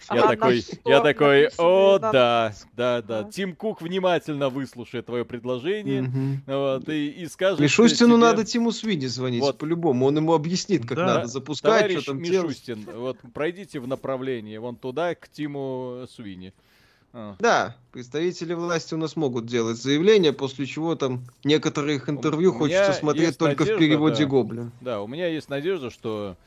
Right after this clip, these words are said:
Speaker 1: э, по крайней мере, рядом с некоторыми из товарищами, а желательно особенно рядом с особо нервными, сидят люди, которые немножко разбираются в технологиях,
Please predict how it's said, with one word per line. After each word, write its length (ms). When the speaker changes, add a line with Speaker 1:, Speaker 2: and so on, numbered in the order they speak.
Speaker 1:
э, 180
по 160
крайней 240
мере, 220
рядом 220
с 120
некоторыми 420
из 80
товарищами, 600
а 180
желательно 540
особенно 400
рядом 300
с 100
особо 380
нервными, 540
сидят 300
люди, 220
которые 360
немножко 440
разбираются 580
в 40
технологиях, 600